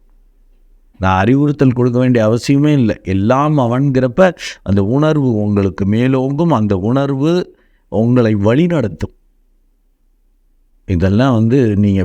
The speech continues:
ஃபீல் பண்ணாதான் தெரியும். நீங்க ஆரம்பதாரர்களா, சின்ன பிள்ளைங்களா, "எல்லாம் அவன்"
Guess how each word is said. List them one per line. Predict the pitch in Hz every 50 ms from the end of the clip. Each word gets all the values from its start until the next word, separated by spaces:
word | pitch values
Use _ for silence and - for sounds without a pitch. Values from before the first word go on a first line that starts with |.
| - -
ஃபீல் | 139 139 139 - - 120
பண்ணாதான் | 107 92 90 92 90 98 104 -
தெரியும். | - 90 82 - - - - _ _ _ _ _ _ _ _ _ - -
நீங்க | - 110 107 107 101 95
ஆரம்பதாரர்களா, | 95 107 123 135 135 143 143 135 127 127 117 110 101 101 101 104 101 95 87 92 95 95 95 92 - - - _ _ _ _ -
சின்ன | - - 143 156 156 156 151 127
பிள்ளைங்களா, | 98 107 101 98 92 92 90 90 90 87 85 67 - - _ _ _ _ _ _ _ _ _ _ _ _ _ - _ _ _ _
"எல்லாம் | - 90 98 104 104 110 113 113 113 113 110 - - _ _ _ _ _ _ _ _ _
அவன்" | 101 98 92 101 104 101 90 76